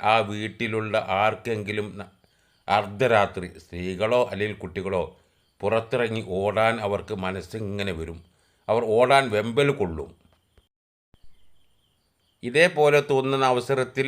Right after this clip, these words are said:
ആ കുട്ടിയോ അല്ലെങ്കിൽ സ്ത്രീകളോ പുറത്തിറങ്ങിയാൽ, ആരും അറിയാതെ അവർ പുറത്തിറങ്ങും. ശ്രദ്ധിക്കണം, ഇറങ്ങിയാൽ ജീവിതം അപകടത്തിലാകും.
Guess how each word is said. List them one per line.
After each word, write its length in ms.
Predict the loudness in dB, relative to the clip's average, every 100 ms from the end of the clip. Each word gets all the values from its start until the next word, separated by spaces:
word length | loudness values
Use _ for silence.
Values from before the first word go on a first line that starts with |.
| 0
ആ 100 | -2
കുട്ടിയോ 520 | -2 -12 -6 0 2
അല്ലെങ്കിൽ 260 | 2 -2 -4
സ്ത്രീകളോ 500 | -4 -2 0 2 2
പുറത്തിറങ്ങിയാൽ, 1000 | 0 -2 -2 -2 0 0 -2 0 2 2 -2 _ _ _ _ _ _ _ _ _ _ _ _ 2
ആരും 420 | 4 6 4 4
അറിയാതെ 380 | 4 6 4 4
അവർ 140 | 2
പുറത്തിറങ്ങും. 800 | 0 -2 -2 -2 -2 0 -2 -4 -6 -12 _ _ _
ശ്രദ്ധിക്കണം, 680 | -10 -8 -6 -6 -4 -4 -4 -8 _ _ _
ഇറങ്ങിയാൽ 640 | 0 2 2 0 0 2 2 -2
ജീവിതം 500 | -6 -4 -2 -2 -2 -2
അപകടത്തിലാകും. 1000 | 0 0 -2 -2 -4 -2 0 2 0 -6